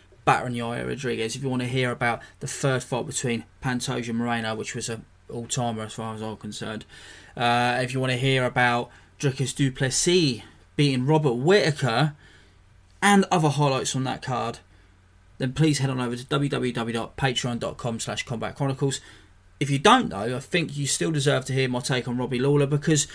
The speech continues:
Robbie Lawler does not get hidden behind a paywall at the end of the day.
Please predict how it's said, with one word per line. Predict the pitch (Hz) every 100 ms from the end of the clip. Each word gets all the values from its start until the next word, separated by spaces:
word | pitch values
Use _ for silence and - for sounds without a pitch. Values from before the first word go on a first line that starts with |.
| - - -
Robbie | 156 165 160
Lawler | 156 160 160 156 151
does | 151 143 151
not | 160 156 - -
get | - 139 135
hidden | 147 139
behind | 143 139 135
a |
paywall | 135 143 127 113 107
at | 107
the |
end | 117 113
of | 117
the |
day. | 113 123 131